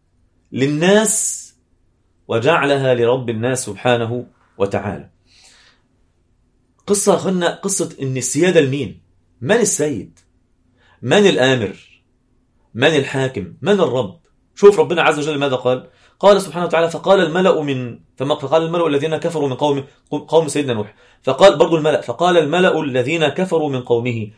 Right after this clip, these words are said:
ما هذا إلا بشر مثلكم يريد"، اسمعوا، "يريد أن يتفضل عليكم".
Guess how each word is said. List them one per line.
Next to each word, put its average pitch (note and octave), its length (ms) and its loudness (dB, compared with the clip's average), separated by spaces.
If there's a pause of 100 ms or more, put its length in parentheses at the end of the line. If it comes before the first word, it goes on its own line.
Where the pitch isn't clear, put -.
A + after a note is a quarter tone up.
(260)
ما F3 180 2
هذا G3 460 4
إلا D#3 440 2
بشر D3+ 480 2
مثلكم B2 920 -6 (540)
يريد"، F#3+ 580 2
اسمعوا، G3+ 540 -4 (580)
"يريد G3+ 400 0
أن F#3+ 260 4
يتفضل D#3+ 680 4
عليكم". G2+ 520 -4